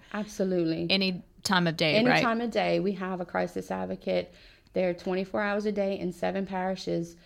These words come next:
Speaker 1: Um, even if it's after five in that parish, it will refer to our crisis line. It will be sent over, and you can ask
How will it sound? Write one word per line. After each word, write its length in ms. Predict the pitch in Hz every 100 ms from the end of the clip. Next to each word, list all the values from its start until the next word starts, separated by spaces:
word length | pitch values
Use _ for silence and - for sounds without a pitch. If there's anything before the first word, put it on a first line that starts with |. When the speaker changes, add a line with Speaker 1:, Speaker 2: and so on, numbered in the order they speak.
| - - -
Speaker 1:
Um, 180 | - 185 -
even 320 | 202 208 208
if 340 | 202 196 - -
it's 180 | 175 170
after 320 | 180 185 196
five 540 | - 190 190 180 175
in 160 | 175 180
that 220 | 180 180
parish, 500 | - 208 202 180 170
it 80 | -
will 460 | 185 190 185 180 175
refer 340 | 175 175 175
to 140 | 170 175
our 140 | 170
crisis 460 | 170 175 170 165 -
line. 400 | 165 - - 196 208
It 80 |
will 160 | 185 180
be 220 | 180 185
sent 340 | 175 - 180 -
over, 420 | 175 175 170 170 - - - -
and 240 | - 202 196
you 40 |
can 200 | 202 202
ask 420 | 196 185 - -